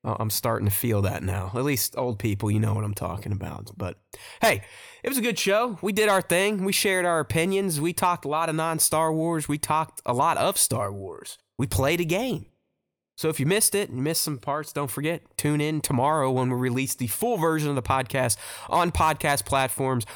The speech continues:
or just look for the recorded version of the live stream later today, right after the show, as soon as we hit the end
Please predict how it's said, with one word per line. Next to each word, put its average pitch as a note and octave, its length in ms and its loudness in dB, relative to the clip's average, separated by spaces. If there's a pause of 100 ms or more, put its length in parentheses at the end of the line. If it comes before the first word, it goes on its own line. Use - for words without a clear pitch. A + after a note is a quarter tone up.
(100)
or F#3+ 220 4
just E3 240 2
look D3 180 0
for C3 240 0
the A#2+ 280 2
recorded A#2 500 0
version A#2 380 2
of A2 180 2
the G#2+ 140 4
live A2 320 4
stream G2+ 420 2 (400)
later A2 400 2
today, G2 500 2
right G#2+ 280 0
after G2+ 240 -2
the G2 100 0
show, B2 540 2
as A2 100 2
soon A#2+ 240 2
as G#2+ 140 -2
we A2 120 -2
hit G2 400 -2
the G#2+ 200 -2
end A#2+ 420 2